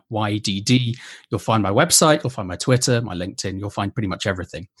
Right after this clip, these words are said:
But I would say probably Twitter I use quite a bit, at Kenneth. And then, of course, if,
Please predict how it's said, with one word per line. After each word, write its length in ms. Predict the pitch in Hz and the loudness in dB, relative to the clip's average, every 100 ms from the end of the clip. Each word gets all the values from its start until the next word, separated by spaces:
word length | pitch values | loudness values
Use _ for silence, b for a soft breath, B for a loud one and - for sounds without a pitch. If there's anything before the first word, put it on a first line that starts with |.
| B B - | B B 2
But 100 | 120 | 4
I 40 | |
would 100 | 117 | 4
say 260 | - 131 117 | 6 4 4
probably 220 | 120 101 | 0 -2
Twitter 420 | - 127 127 113 | 2 2 4 0
I 40 | |
use 420 | 104 95 98 - _ | -2 -2 -2 -4 _
quite 180 | - 104 | -10 -8
a 60 | 113 | 0
bit, 300 | 190 180 - - | 2 2 0 -6
at 140 | - - | -10 0
Kenneth. 420 | 147 139 131 - _ B B B B - | 4 4 2 -4 _ B B B B 0
And 180 | 120 120 | 2 4
then, 80 | |
of 120 | 113 - | 2 -2
course, 380 | 123 107 - | -2 0 0
if, 60 | 123 | -2